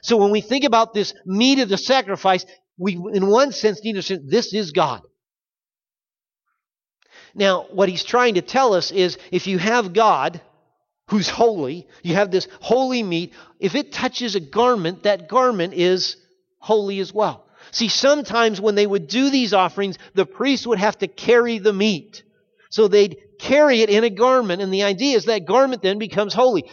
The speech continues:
But the question is, if you take that garment and have it touch other things, does that make other things holy?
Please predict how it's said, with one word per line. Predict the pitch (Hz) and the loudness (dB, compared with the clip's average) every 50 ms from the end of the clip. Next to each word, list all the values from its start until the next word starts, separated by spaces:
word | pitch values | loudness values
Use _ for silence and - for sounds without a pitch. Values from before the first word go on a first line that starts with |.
| - _ | -4 _
But | 220 220 | -2 -2
the | 180 214 | -2 -6
question | - - - 285 302 269 - - - 247 254 220 | -6 -2 0 0 2 0 -2 -6 -4 -2 0 0
is, | 190 170 170 202 247 240 190 - - _ _ _ _ _ _ _ _ _ | 2 2 2 2 2 0 -2 -6 -10 _ _ _ _ _ _ _ _ _
if | - 233 202 175 | -2 -2 -2 0
you | 240 240 | -2 -4
take | - - 269 302 254 262 | 0 0 0 0 0 0
that | - 269 254 226 185 156 | -2 -2 -2 -4 -6 -4
garment | 190 240 262 262 262 247 208 175 170 185 226 202 - - - _ _ _ _ | 0 2 4 4 2 2 2 0 0 -2 -2 -6 -12 -18 -20 _ _ _ _
and | 202 208 202 | -2 0 2
have | 214 247 285 269 | 2 2 0 0
it | 254 190 | -2 -6
touch | - 214 254 254 - 240 | -2 -2 0 0 0 2
other | 240 240 247 233 220 196 | 0 2 2 2 0 0
things, | 151 - - 294 269 240 220 208 - | -2 -2 0 0 2 2 0 -4 -8
does | - 202 196 175 | -10 -10 -2 0
that | 240 247 247 | 0 0 2
make | 254 262 208 226 | 0 0 2 2
other | 226 240 247 240 | 2 2 0 -2
things | 180 185 240 240 247 175 | -2 -2 -2 -2 -2 0
holy? | 175 269 302 302 240 180 - | 0 0 0 0 -2 -4 -6